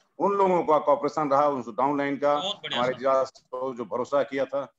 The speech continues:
Speaker 1: तो thank you सर, अ, धन्यवाद करना चाहूंगा सर कि आपने मेरे को बोलने का
Speaker 2: ओके
Speaker 1: मौका
Speaker 2: साहब,
Speaker 1: दिया।
Speaker 2: ओके, ओके।
Speaker 1: हाँ,
Speaker 2: बहुत
Speaker 1: thank
Speaker 2: बढ़िया
Speaker 1: you।
Speaker 2: साहब, बहुत बढ़िया।
Speaker 1: Thank you sir।
Speaker 2: अ, दोस्तों, अभी आपने ओपी साहब को सुना और साहब को सुनने के बाद actually मेरा भी salute करने का मन कर रहा है,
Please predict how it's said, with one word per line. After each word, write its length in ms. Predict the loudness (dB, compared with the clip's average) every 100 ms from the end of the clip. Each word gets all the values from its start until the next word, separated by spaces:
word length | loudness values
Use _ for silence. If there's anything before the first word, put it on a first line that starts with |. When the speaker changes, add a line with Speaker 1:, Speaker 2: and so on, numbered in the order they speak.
| _
Speaker 1:
तो 120 | -12 -6
thank 160 | -4 -4
you 120 | -2
सर, 60 |
अ, 760 | -2 -4 _ -8 -6 -4 -6 -8
धन्यवाद 480 | -12 -12 -4 0 0 -2
करना 180 | -4
चाहूंगा 320 | -2 -2 -2 -4
सर 180 | -4
कि 280 | -14 -14 -6
आपने 260 | -4 -4 -6
मेरे 240 | -4 -6
को 100 | -6
बोलने 240 | -4 -2 -2
का 60 |
Speaker 2:
ओके 80 | -2
Speaker 1:
मौका 80 | -2
Speaker 2:
साहब, 140 | -2
Speaker 1:
दिया। 160 | 0 -4
Speaker 2:
ओके, 260 | -4 -8
ओके। 160 | -8 -8
Speaker 1:
हाँ, 460 | -10 -12 -14 -18 _ _
Speaker 2:
बहुत 20 | -2
Speaker 1:
thank 200 | 0 0
Speaker 2:
बढ़िया 180 | 0
Speaker 1:
you। 60 | 0
Speaker 2:
साहब, 180 | -2 -6
बहुत 160 | -10
बढ़िया। 320 | -12 -16 -18 -20
Speaker 1:
Thank 440 | _ _ -12 -10
you 100 | -4
sir। 60 | -2
Speaker 2:
अ, 180 | -2
दोस्तों, 340 | 0 -2 0 2
अभी 300 | 4 4 4
आपने 540 | 2 0 0 2 0 -2
ओपी 240 | -10 -6 -2
साहब 280 | -2 -2
को 120 | -4 -6
सुना 300 | -4 -2 0
और 640 | -2 -10 -12 -10 -12 -20 _ _
साहब 380 | -20 -8 -6 -6
को 80 | -8
सुनने 320 | -8 -4 -2
के 160 | -2 -2
बाद 320 | 0 -2 -2 -10
actually 180 | -14
मेरा 340 | -10 -8 -6 -4
भी 100 | -6
salute 380 | -6 -6 -8 -8
करने 200 | -8 -6
का 100 | -6
मन 120 | -6
कर 200 | -6 -8
रहा 260 | -8 -8
है, 100 | -10